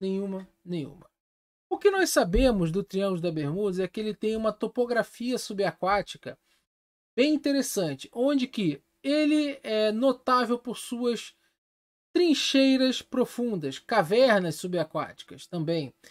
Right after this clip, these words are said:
e uma rede de cavernas calcárias submersas.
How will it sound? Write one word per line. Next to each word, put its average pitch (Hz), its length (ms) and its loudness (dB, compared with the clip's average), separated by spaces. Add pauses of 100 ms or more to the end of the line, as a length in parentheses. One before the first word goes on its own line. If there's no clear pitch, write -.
(280)
e 302 60 0
uma 311 200 4
rede 220 400 4
de 208 100 -8
cavernas 185 640 0
calcárias 175 800 -4 (120)
submersas. - 800 -6